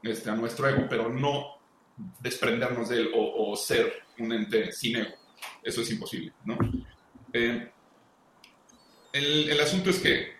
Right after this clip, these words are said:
cuando, cuando, cuando, digamos, tenemos una experiencia, este, transpersonal, puede ser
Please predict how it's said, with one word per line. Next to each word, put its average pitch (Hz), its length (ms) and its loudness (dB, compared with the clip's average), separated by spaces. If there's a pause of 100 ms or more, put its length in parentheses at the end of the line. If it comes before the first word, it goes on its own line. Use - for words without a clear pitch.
(140)
cuando, 135 260 0
cuando, 135 540 2
cuando, 131 340 -2
digamos, 143 260 0 (200)
tenemos 156 220 0
una 165 100 0
experiencia, 131 600 0 (240)
este, 110 240 -8
transpersonal, 113 840 -4 (640)
puede 113 160 4
ser 107 400 -2